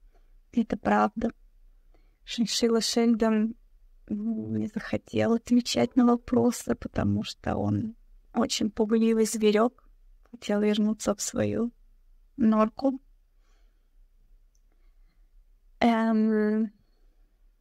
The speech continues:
и просто еще раз хочу пол-, поблагодарить Влада и Веру, и администратора Ольгу. И я просто восхищаюсь вашим самоотверженным трудом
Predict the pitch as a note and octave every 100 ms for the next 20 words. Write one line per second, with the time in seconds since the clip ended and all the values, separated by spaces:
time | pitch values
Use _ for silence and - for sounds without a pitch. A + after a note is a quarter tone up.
0 | _ _ A3+ A3+ A3 A3 A3 A3+ - _
1 | - _ - - - - - G#3 - G#3+
2 | G3+ A3 A3 G#3+ A3+ - - - - G#3+
3 | A3 - G#3+ G#3+ G#3+ G#3+ A3 A3 A3 -
4 | - - A#3 G#3+ A3 A3 G#3+ G#3+ G#3 G#3+
5 | A3+ A3 A3 - - - - - A#3 G#3
6 | G#3+ G#3 - G#3+ G#3 - G#3+ G#3+ G#3+ A3
7 | G#3+ A3 A3 _ - - - _ - -
8 | _ _ _ - _ _ _ _ - A#3
9 | A3 G#3+ G#3 G#3 G#3+ G#3+ G#3+ G#3 - -
10 | _ A#3 A3 G#3+ - G#3+ - - G#3 G#3
11 | G#3+ - - - - A3+ A3 G#3+ - A3
12 | - A3+ - A3+ G#3 G#3+ - A3 G#3+ G#3
13 | G#3 G#3 G3+ A3 G#3 G3+ G#3+ G#3+ G#3+